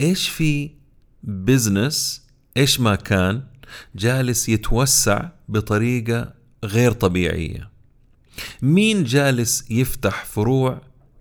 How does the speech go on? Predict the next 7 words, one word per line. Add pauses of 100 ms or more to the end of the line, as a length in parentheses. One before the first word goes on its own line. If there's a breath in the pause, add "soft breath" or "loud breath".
(140)
أكثر (600 soft breath)
من (440)
وأسرع (160)
من (440)
الطبيعي، (400)
الوضع
الطبيعي؟